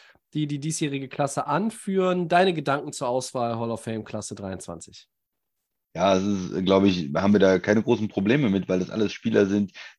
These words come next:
Speaker 2: die wir auch gut kennen und, und selber dann gesehen haben. Vor Jahren war es ja mal dann, dass Leute in die Hall of Fame gekommen sind, wo man gesagt hat, "Hm,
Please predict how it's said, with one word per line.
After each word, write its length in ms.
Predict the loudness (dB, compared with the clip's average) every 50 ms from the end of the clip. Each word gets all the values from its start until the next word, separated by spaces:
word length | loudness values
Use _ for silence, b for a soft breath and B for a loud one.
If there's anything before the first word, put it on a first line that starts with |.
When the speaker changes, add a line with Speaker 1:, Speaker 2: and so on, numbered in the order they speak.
| -2
Speaker 2:
die 80 | 0 2
wir 100 | 2 2
auch 140 | 0 -2 -2
gut 180 | -4 -6 -6
kennen 400 | 2 4 6 6 6 4 2 2
und, 260 | 0 0 0 -2 -2
und 140 | -2 -2 -2
selber 240 | 0 0 2 2 2
dann 160 | 0 0 0
gesehen 240 | 0 0 0 0 0
haben. 140 | 0 0 B B B B B _
Vor 160 | _ -2 0 2
Jahren 440 | 2 2 2 2 2 2 2 2
war 140 | 4 2 2
es 60 | 2
ja 80 | 0 0
mal 160 | 0 2 2
dann, 320 | 2 2 0 0 -2 -4 -6
dass 220 | -6 -8 -8 -4
Leute 360 | -2 2 4 4 4 4 2 0
in 80 | -2
die 80 | 0 0
Hall 100 | 0 -2
of 80 | -2
Fame 160 | -4 -6 -6 -4
gekommen 300 | -4 -4 -2 0 0 0
sind, 100 | 0 0
wo 80 | 0
man 120 | 0 0 0
gesagt 180 | 0 -2 -2
hat, 60 | -2
"Hm, 300 | -2 0 0 2 0 0